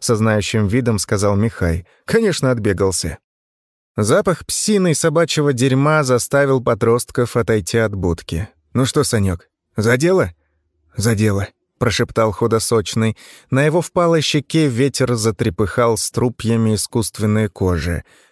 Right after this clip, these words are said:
«Выманиваем на улицу и по нашей схеме».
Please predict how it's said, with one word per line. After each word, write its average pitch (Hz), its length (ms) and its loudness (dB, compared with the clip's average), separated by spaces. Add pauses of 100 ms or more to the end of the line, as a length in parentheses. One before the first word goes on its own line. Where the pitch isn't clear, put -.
(140)
«Выманиваем 110 800 2
на 117 120 4
улицу 117 500 -2 (360)
и 123 240 2
по 180 220 0
нашей 143 340 0
схеме». 98 580 -2